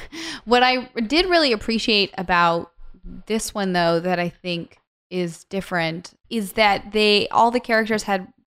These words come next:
really strong motivations for why they were acting the way that they were. With Dan-, with Daniela, we find out about how she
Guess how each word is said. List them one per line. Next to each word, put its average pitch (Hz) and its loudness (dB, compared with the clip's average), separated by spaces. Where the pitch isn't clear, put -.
really 220 0
strong 208 2
motivations 190 2
for 190 -6
why 170 0
they 170 -2
were 165 0
acting 165 -2
the 170 -4
way 165 -2
that 165 -2
they 165 -2
were. 170 0
With 180 -4
Dan-, 160 -8
with 170 -12
Daniela, 165 -2
we 160 -6
find 160 -8
out 156 -2
about 160 -2
how 165 -2
she 170 -6